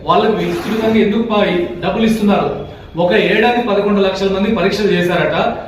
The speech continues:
మళ్ళీ ఈ ఏడాది మళ్ళీ అందరికి చేస్తామని చెప్పి ఇప్పుడు రెండోసారి పరీక్షలకి ఇప్పుడు పిలుస్తున్నారు అందరినీ. రెండోది, మీ కుటుంబ సభ్యులు కూడా చేస్తామని చెప్పి చెప్తున్నారు. ఈ రకంగా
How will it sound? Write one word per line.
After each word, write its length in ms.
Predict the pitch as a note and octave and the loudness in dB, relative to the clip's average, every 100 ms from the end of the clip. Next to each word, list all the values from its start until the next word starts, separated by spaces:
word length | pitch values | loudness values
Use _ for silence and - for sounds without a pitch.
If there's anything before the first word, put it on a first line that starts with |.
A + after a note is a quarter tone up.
| - - | -8 -2
మళ్ళీ 220 | G3+ A#3 | 0 4
ఈ 140 | G3 | 4
ఏడాది 320 | G3+ A3+ B3 G3+ | 4 2 2 2
మళ్ళీ 220 | F#3+ B3 | 2 2
అందరికి 380 | A3 A#3 A3+ G#3+ | 2 0 0 0
చేస్తామని 400 | G#3+ G#3+ G#3+ G#3 | 0 0 0 0
చెప్పి 200 | G#3 A#3 | 0 -2
ఇప్పుడు 320 | A3+ A3+ G3+ - A#2+ | 0 0 0 -4 -8
రెండోసారి 540 | D#3 G#3+ B3 B3 A3+ | -2 2 2 2 0
పరీక్షలకి 440 | G3+ G3+ G3+ G3+ | 0 0 0 0
ఇప్పుడు 200 | G#3 G#3+ | 0 0
పిలుస్తున్నారు 520 | G#3+ G3+ G3+ G#3 G3 F#3+ | 0 0 0 0 0 2
అందరినీ. 380 | F3+ F3+ E3 - - - - - - - | 2 0 -2 -6 -12 -16 -20 -20 -20 -10
రెండోది, 300 | D3+ G3 A#3 | -4 2 4
మీ 180 | G3+ G3 | 4 2
కుటుంబ 400 | F#3 G3+ A3+ A3+ | 0 0 2 2
సభ్యులు 260 | A3 A3 A3 | 4 4 2
కూడా 140 | G3+ | 2
చేస్తామని 440 | G#3 G#3 A3 G#3 | 2 2 0 0
చెప్పి 200 | G#3 G3+ | 2 2
చెప్తున్నారు. 500 | G3+ - G3+ F#3 - - - - - - - - | 0 0 0 0 -2 -6 -12 -16 -20 -20 -16 -4
ఈ 120 | E3 | 2
రకంగా 800 | F#3+ F#3+ G#3+ G#3+ G3 E3 - - | 2 2 0 0 2 2 0 -6